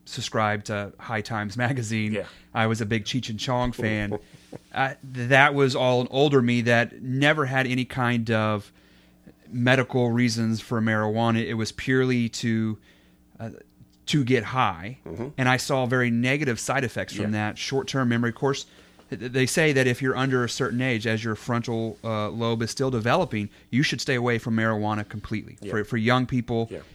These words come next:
Speaker 1: it can be very destructive to their cognitive
Speaker 2: Mm-hmm.
Speaker 1: ability. Uh, I would hate to think of how smart I might have been.
Speaker 2: Yeah.
Speaker 1: <laughs> Or if I could just remember the things I had read, you know, a year ago, but my long-term memory isn't that great.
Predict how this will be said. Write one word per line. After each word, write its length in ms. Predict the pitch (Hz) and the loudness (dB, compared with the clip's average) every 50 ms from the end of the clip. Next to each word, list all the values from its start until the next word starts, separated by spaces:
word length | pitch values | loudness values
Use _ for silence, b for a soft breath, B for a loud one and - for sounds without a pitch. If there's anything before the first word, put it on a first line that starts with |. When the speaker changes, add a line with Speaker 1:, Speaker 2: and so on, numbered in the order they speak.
| B B | B B
Speaker 1:
it 180 | 107 117 110 | -4 -4 -2
can 160 | - 127 113 110 | 0 0 0 2
be 360 | 113 110 107 107 107 - - - | 2 2 2 0 -2 -4 -8 -12
very 340 | 104 104 104 123 127 127 123 | -14 -6 0 2 2 2 2
destructive 460 | 120 113 - - 120 104 - 120 101 | 2 -2 -4 -4 -6 -6 -6 -6 -8
to 80 | - 113 | -8 -6
their 120 | 107 104 | -6 -6
cognitive 500 | 101 - - 107 104 104 107 98 - 101 | -6 -6 -6 -6 -4 -4 -4 -6 -6 -6
Speaker 2:
Mm-hmm. 120 | 90 98 123 | -6 -4 -2
Speaker 1:
ability. 440 | 120 104 101 98 - - 78 - - - - | -2 -2 -2 -4 -8 -10 -16 -16 -16 -18 -20
Uh, 220 | 76 71 69 78 82 - - B B B B B B B | -18 -16 -16 -16 -16 -18 -20 B B B B B B B
I 140 | - 107 107 | -8 -6 -4
would 120 | 107 104 | -4 -4
hate 180 | 107 123 127 - | -4 -4 -4 -4
to 80 | 120 | -6
think 200 | - 127 117 113 | -6 -6 -6 -6
of 120 | 117 107 - | -6 -8 -8
how 140 | 127 117 107 | -8 -8 -8
smart 280 | - - 120 117 117 | -6 -4 -4 -4 -2
I 80 | 104 101 | -4 -4
might 240 | 104 120 131 139 120 | -6 -6 -6 -4 -6
have 100 | 104 101 | -6 -6
been. 300 | 101 98 - - - 104 - - | -8 -12 -12 -12 -10 -10 -6 -2
Speaker 2:
Yeah. 280 | - 113 104 95 87 80 - | -2 -2 0 -2 -4 -8 -8
Speaker 1:
<laughs> 60 | - | 0
Or 300 | - 190 202 190 180 - B B B B B B | 4 6 6 6 6 0 B B B B B B
if 160 | 151 151 - | 0 2 4
I 100 | 165 165 | 2 4
could 140 | 180 170 165 | 2 0 0
just 120 | 170 - | 0 0
remember 360 | 170 151 147 143 165 156 156 | 4 4 6 6 4 2 2
the 100 | 151 139 | 0 0
things 300 | 127 - 147 147 143 127 | 0 0 0 0 0 2
I 80 | 131 120 | 2 2
had 180 | 120 117 113 | 2 2 2
read, 380 | 120 123 127 123 120 117 131 - | 2 4 4 4 4 2 0 -4
you 140 | 123 120 117 | -4 -2 -2
know, 200 | 117 110 110 117 | -2 -2 -4 -4
a 60 | - | -4
year 300 | 113 113 127 160 180 151 | -4 -2 -2 0 0 0
ago, 340 | 120 113 110 110 104 104 101 | 0 0 0 -2 -2 -2 -4
but 220 | 104 117 110 - 107 | -2 -4 -4 -2 -2
my 140 | 110 110 | -2 -2
long-term 460 | 110 113 117 117 120 120 - 120 110 107 | -2 -2 -4 -4 -4 -6 -6 -4 -2 -2
memory 360 | 107 107 107 107 104 104 101 | -2 -2 -2 -2 -4 -4 -6
isn't 240 | 107 104 104 98 - | -8 -10 -10 -12 -10
that 160 | 104 95 95 | -10 -12 -10
great. 280 | - 131 135 120 - | -8 -8 -8 -8 -8